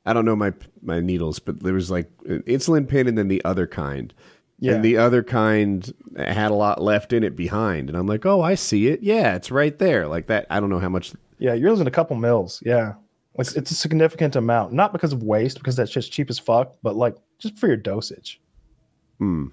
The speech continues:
Speaker 2: Like, keeping your dosage straight and knowing what you're actually on.
Speaker 1: In any case,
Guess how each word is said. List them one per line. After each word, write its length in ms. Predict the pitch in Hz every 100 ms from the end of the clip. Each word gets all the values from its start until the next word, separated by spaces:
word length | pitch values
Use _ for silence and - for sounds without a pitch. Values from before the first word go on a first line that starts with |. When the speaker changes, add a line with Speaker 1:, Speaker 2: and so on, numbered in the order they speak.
| _
Speaker 2:
Like, 100 | 120
keeping 180 | 151 147
your 100 | 120
dosage 340 | 107 113 - -
straight 260 | - 104 113
and 60 |
knowing 180 | 127 123
what 100 | 113
you're 120 | 101 107
actually 400 | 110 - 110 101
on. 320 | 110 98 98 - - - - - -
Speaker 1:
In 80 | 131
any 180 | 127 120
case, 680 | - 110 95 - - -